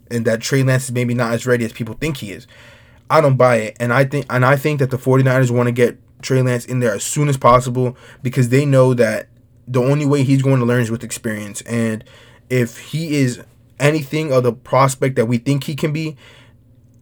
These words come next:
Trey Lance needs to be getting reps. And that way, e-, even if they take a step back this season, they think that the ceiling of, of Trey Lance leading this team is higher than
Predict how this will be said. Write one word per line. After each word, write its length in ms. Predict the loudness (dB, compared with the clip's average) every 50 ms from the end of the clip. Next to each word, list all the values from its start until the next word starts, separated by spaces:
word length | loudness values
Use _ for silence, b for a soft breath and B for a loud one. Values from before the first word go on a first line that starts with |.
| _ _ -10
Trey 200 | -2 0 2 2
Lance 200 | 4 2 2 4
needs 180 | 2 2 2
to 60 | 0 -2
be 120 | -4 -2
getting 260 | 0 0 0 0 0
reps. 380 | -2 -2 -2 -2 -4 -8 -14 -12 -8
And 560 | -4 -2 -2 -2 -2 -4 -6 -8 -12 -16 -18 _ _ _ _ _ _ _ _ _ -12 -8
that 320 | -2 0 2 4 4 6
way, 340 | 6 4 4 4 0 -2 -4 _ _ _ _ _ _ _ -2
e-, 220 | 2 2 2 2 0
even 260 | -4 -4 -2 0 2
if 160 | 2 0 2
they 120 | 2 2
take 260 | 2 4 2 2 2 0
a 80 | -2
step 260 | 2 6 6 6 8
back 200 | 8 6 4 4
this 220 | 2 0 -2 -2 -2
season, 420 | -2 -4 -2 -2 -2 -2 -2 -4 b b b b b b b b b
they 220 | -2 2 2 2 2
think 260 | 2 -2 -4 -2 -2
that 120 | -2 -4
the 120 | -4 -4 -4
ceiling 600 | -4 -4 -2 -2 0 0 0 0 -2 -4 -4 -4 -2
of, 180 | -2 -4 -4 -6 -18 -10 -4
of 220 | -2 -2 -2 -2
Trey 240 | -4 -2 0 0 0
Lance 340 | 2 0 0 0 0 -2 -2
leading 360 | 0 0 0 0 0 0 0
this 140 | 0 -2 -2
team 300 | -4 -2 -2 0 0 -2
is 60 | -4
higher 420 | -4 2 2 4 4 4 4 2
than 280 | 2 0 -2 -4 -8